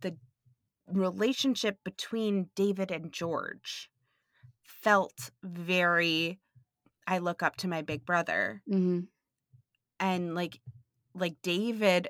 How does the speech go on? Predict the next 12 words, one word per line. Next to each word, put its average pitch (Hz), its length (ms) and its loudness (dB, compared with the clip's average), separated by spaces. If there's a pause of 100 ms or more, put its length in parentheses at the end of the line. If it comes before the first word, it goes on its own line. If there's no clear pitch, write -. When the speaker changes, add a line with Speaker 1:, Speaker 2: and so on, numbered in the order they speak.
(120)
Speaker 1:
<laughs> 285 440 4
almost 392 280 8
like 277 200 8
David 214 360 4
was 269 140 0
the 220 140 2
most 202 240 4
supportive 320 560 0
of 339 160 2 (100)
this - 300 0
<laughs> - 60 -2
relationship. - 1400 4